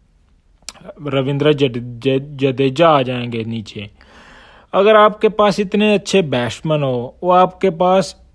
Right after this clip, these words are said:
एक फ्री माइंड होता है कि मैं अपनी गेम खेलूँगा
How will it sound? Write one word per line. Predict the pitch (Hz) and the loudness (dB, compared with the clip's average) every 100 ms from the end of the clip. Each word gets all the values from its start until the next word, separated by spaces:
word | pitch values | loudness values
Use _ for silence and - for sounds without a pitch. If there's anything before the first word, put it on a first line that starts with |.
| - | -4
एक | 190 185 | -2 -2
फ्री | - - 185 233 226 | -6 -6 -2 0 0
माइंड | 170 143 160 151 | 0 0 0 0
होता | 135 123 143 | -4 -4 -4
है | 143 147 | -2 -4
कि | - | -6
मैं | 131 127 143 | -8 -6 -4
अपनी | 147 - 143 | -4 -6 -8
गेम | 117 117 131 | -6 -6 -6
खेलूँगा | 139 127 127 135 135 135 135 | -6 -6 -6 -6 -6 -8 -8